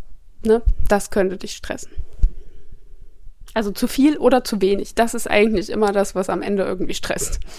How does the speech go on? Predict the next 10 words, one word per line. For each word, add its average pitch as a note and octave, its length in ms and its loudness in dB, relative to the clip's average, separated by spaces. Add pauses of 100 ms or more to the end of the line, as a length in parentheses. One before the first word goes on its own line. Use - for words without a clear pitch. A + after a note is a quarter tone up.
(480)
Und, B3 380 2 (420)
ähm, G#3 640 0
Dinge, A3 360 4
die G#3 160 -2
in A#3+ 200 2
dir G#3+ 180 2
einen G3 260 0
inneren G#3 320 0
Konflikt G3 480 -8
auslösen. - 600 -10